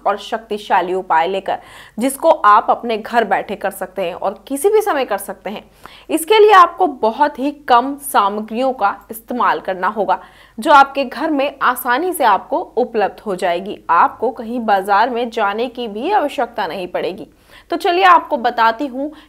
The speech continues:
कि वो कौन सा उपाय है जिसको करके आपकी जिंदगी बदल जाएगी। जिस व्यक्ति को भी आप चाहें वश में कर पाएंगे और जिस व्यक्ति को आप वश में करना चाहते हैं,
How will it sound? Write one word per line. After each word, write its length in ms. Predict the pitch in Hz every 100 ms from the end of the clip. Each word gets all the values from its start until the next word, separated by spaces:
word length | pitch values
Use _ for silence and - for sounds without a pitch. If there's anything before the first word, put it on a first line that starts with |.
| _
कि 180 | 269 302
वो 180 | 254 262 262
कौन 340 | 220 202 233
सा 180 | 233 226
उपाय 440 | 202 208 202 240
है 240 | 285 269 -
जिसको 300 | 202 226 240
करके 420 | - 202 254 233
आपकी 340 | 214 214 - 240
जिंदगी 460 | 214 226 240 285 330
बदल 300 | 247 196 185
जाएगी। 440 | 190 175 190 - - - - -
जिस 200 | 440 427
व्यक्ति 340 | 415 392 415
को 140 | 403 381
भी 120 | 370
आप 220 | 359 349
चाहें 340 | 349 311 302 311
वश 300 | 214 247 -
में 120 | 208
कर 160 | 202 185
पाएंगे 500 | - 175 180 185 - -
और 120 | 202
जिस 260 | 208 220
व्यक्ति 320 | 208 202 - 302
को 140 | 254
आप 240 | 226 208
वश 180 | 190 - 240
में 100 | 226
करना 280 | 208 202
चाहते 360 | 233 233 220 247
हैं, 220 | 339 302